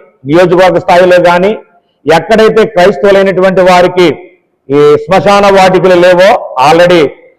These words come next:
రాష్ట్ర ప్రెసిడెంట్ గారు నేను మాట్లాడడం జరిగింది. శ్మశాన వాటికల గురించి, అలాగే క్రిస్టియన్ కమ్యూనిటీ హాల్ గురించి, అలాగే మరి ఎవరైనా చనిపోతే వారిని బాక్స్లో పెట్టి తీసుకెళ్ళడానికి ఒక ప్రత్యేకమైన వాహనం గురించి కూడా అడగడం జరిగింది. అయితే ఒక ఆరు నెలలు పోయిన తర్వాత,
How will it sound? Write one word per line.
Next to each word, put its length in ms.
రాష్ట్ర 280
ప్రెసిడెంట్ 360
గారు 140
నేను 140
మాట్లాడడం 520
జరిగింది. 440
శ్మశాన 360
వాటికల 420
గురించి, 360
అలాగే 160
క్రిస్టియన్ 520
కమ్యూనిటీ 360
హాల్ 220
గురించి, 440
అలాగే 380
మరి 120
ఎవరైనా 400
చనిపోతే 520
వారిని 240
బాక్స్లో 360
పెట్టి 240
తీసుకెళ్ళడానికి 540
ఒక 120
ప్రత్యేకమైన 560
వాహనం 480
గురించి 220
కూడా 120
అడగడం 300
జరిగింది. 460
అయితే 300
ఒక 80
ఆరు 180
నెలలు 200
పోయిన 340
తర్వాత, 600